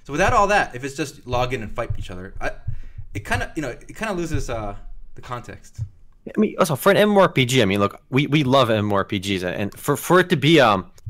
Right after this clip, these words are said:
Speaker 2: and it, it's gotta be more than just the, the, this core combat or this P V P. If I wanna play P V P, I play League of Legends. I'll play Counter-Strike Go.
Speaker 1: Or
Speaker 2: Like,
Speaker 1: pub G.
Speaker 2: if I want purely, or pub G, if I
Speaker 1: Yeah.
Speaker 2: want pure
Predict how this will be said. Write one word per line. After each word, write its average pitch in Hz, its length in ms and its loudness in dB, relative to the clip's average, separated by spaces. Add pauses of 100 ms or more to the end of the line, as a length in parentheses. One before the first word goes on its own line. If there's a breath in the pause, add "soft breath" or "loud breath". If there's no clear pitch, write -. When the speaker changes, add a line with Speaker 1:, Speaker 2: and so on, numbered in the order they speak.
(220)
Speaker 2:
and 170 80 6
it, - 100 0
it's 175 100 2
gotta 233 220 2
be 196 140 4
more 147 340 4
than 127 100 2
just 110 200 -2
the, - 100 -8 (140)
the, 117 100 -2
this 117 160 0
core 135 260 -2
combat 98 560 -4
or 92 60 -8
this 92 140 -8
P - 180 -6
V 110 140 -4
P. 92 280 -6 (220 soft breath)
If - 60 -4
I 185 60 4
wanna 247 140 4
play 233 200 4
P - 200 -2
V 139 140 0
P, 127 180 0
I 90 80 0
play 185 240 0
League 123 200 0
of 95 80 -6
Legends. 92 360 -2
I'll 90 60 -4
play - 180 -6
Counter-Strike 120 480 0
Go. 101 120 2
Speaker 1:
Or 73 80 0
Speaker 2:
Like, - 100 -2
Speaker 1:
pub - 140 -2
G. 139 80 -2
Speaker 2:
if 151 160 -2
I 196 60 6
want 214 200 2
purely, 208 480 4
or 214 80 2
pub 269 220 2
G, 139 120 -2
if - 120 -2
I 196 40 4
Speaker 1:
Yeah. 208 40 2
Speaker 2:
want 240 160 2
pure 262 400 -4